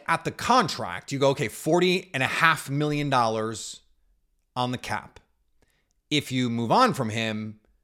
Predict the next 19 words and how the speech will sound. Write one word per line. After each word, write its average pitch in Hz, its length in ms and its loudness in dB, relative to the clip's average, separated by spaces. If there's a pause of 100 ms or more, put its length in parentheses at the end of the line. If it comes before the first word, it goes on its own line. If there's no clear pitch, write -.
(380)
you 135 160 0
have 135 100 2
to - 140 -10
eat 190 240 -2
nineteen 139 680 -2
million, 110 600 0 (360)
but 110 840 2 (1120)
you're 139 140 -2
talking 131 420 0
about 117 480 2 (400)
actual 120 580 0
savings 131 600 4
plus - 400 0
the 127 360 -2 (460)
ten 151 220 0
and 143 120 0
change 127 480 -2
base 135 220 0
salary 170 640 4